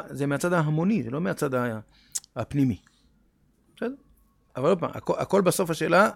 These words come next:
איך אנחנו מתייחסים לזה. גם, גם ראש ממשלה שנוסע באאודי, השאלה האם הוא ראש ממשלה בשביל האאודי, או האאודי זה משרת את ראש הממשלה, במובן הזה שהציבור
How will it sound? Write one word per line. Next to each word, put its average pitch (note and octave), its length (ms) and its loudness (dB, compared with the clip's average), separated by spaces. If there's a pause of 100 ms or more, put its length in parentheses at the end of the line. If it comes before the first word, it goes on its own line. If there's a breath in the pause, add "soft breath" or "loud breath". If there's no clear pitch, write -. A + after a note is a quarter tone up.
(400 loud breath)
איך C3+ 120 -4
אנחנו D#3+ 180 0
מתייחסים D#3+ 500 0
לזה. C3+ 140 -2
גם, E3+ 260 4 (400 loud breath)
גם F#3+ 240 8
ראש D#3 260 -2
ממשלה D3+ 360 2
שנוסע D3 400 0
באאודי, D3+ 600 2
השאלה D#3 500 0
האם D#3+ 340 0
הוא C#3+ 140 -2
ראש C#3 100 -4
ממשלה C#3 260 -6
בשביל B2+ 280 -8
האאודי, F3+ 480 -2
או F3 320 0
האאודי F#3 440 0
זה D3 120 -2
משרת D3 380 -2
את C#3 120 -8
ראש D3 160 -6
הממשלה, G#3+ 440 -4
במובן F#3 280 -2
הזה G3+ 160 -2
שהציבור F2 580 -2